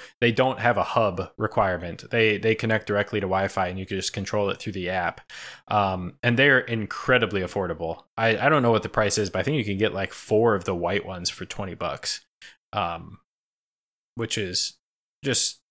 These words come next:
stupid cheap. Um, and these color ones, so they were, like, a pre-order thing. Um, I, I was able to find them on Amazon, so they're a little bit more expensive than they would normally be.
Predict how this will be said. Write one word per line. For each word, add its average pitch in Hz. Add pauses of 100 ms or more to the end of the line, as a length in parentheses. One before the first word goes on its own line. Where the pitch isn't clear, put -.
(120)
stupid 104
cheap. - (240)
Um, 90 (540)
and 123
these 135
color 165
ones, 95
so 104 (640)
they 131
were, 127
like, 110
a -
pre-order 104
thing. 85 (180)
Um, 87 (560)
I, 120
I 131
was 131
able 196
to 127
find 135
them 131
on 107
Amazon, 104
so 113
they're 113
a 107
little 143
bit 131
more 117
expensive 113
than 107
they 98
would 92
normally 101
be. 85